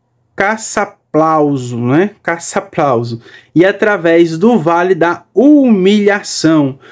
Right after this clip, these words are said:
Como disse o próprio autor, toda boa alegoria não existe para ocultar,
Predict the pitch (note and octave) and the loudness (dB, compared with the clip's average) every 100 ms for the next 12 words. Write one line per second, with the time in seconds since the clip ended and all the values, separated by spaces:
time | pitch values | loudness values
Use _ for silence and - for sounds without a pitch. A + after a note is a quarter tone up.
0 | _ - G3+ G3+ G#3+ G#3+ E3 - G3+ G3+ | _ -2 2 4 2 0 -2 0 0 0
1 | D#3+ D#3 G3 A#3+ A#3 - _ - A3 A3 | 0 0 0 0 0 -10 _ 0 2 4
2 | A#3 A#3 A3+ A#3+ A#3 - D3 F3+ F3+ F#3 | 2 0 0 0 -2 -12 0 2 4 4
3 | F#3+ F#3+ D#3+ F#3 F#3+ F3 D#3 F#3+ A3 F#3 | 2 -2 -4 -2 2 2 4 4 2 0
4 | F3+ G3+ A3 - _ - G#3 A3 C4+ C4+ | 0 0 -4 -20 _ -6 2 2 2 0
5 | C4 F#3+ F3 F3+ E3+ D#3+ - F3 F#3 - | 0 -2 -2 -2 -4 -10 -4 0 0 -2
6 | - F#3 G3+ - A3 - - E3+ C3 - | 0 0 0 -2 -2 -2 -4 -2 -4 -8